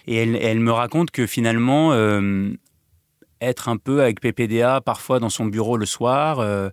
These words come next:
elle a eu des relations consenties avec lui dans son bureau parce qu'elle voulait un petit peu de, un,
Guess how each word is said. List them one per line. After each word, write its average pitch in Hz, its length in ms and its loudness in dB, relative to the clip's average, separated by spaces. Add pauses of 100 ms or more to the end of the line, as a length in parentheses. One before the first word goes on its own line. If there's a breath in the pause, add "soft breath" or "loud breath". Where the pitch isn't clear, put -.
(300 soft breath)
elle 101 160 -4
a 107 80 0
eu 139 200 2
des 120 120 2
relations 107 400 -2
consenties 120 520 -4
avec 98 240 -4
lui 120 100 -4
dans 104 120 -6
son 98 140 -8
bureau 98 340 -8 (480 loud breath)
parce 104 200 -6
qu'elle 120 160 0
voulait 107 240 -2
un 107 140 2
petit - 160 -10
peu 123 160 -4
de, 101 260 0
un, 95 140 -2